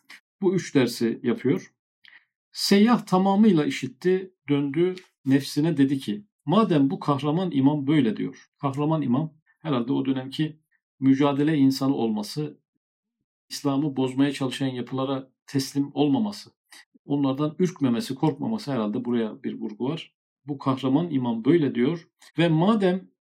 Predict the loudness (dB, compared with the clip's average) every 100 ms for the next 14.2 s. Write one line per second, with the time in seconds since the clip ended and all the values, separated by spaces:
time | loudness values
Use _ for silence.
0 | _ 2 2 2 2 2 0 -2 0 0
1 | 0 -2 -2 2 4 4 4 0 -2 -4
2 | -4 -6 2 2 2 0 -2 -2 -6 -6
3 | -6 -6 -10 -4 -2 -2 0 0 0 0
4 | 2 0 -8 -6 -2 0 -2 -6 -6 -4
5 | -4 0 0 0 -6 -6 -6 -4 -4 -4
6 | -4 -2 -2 -2 -4 -10 -10 -18 _ _
7 | _ -2 0 2 -2 -2 -2 -2 0 -4
8 | -2 -2 -2 -2 -2 -2 -2 -4 -2 -4
9 | -4 -6 -6 -8 _ -4 0 2 2 0
10 | -2 0 -2 -2 -2 -2 -4 -2 -2 0
11 | -2 -2 -8 _ _ _ -4 2 2 4
12 | 2 2 0 -2 -2 -2 -4 0 0 0
13 | -4 -6 -8 _ _ _ -10 -4 2 4
14 | 2 -2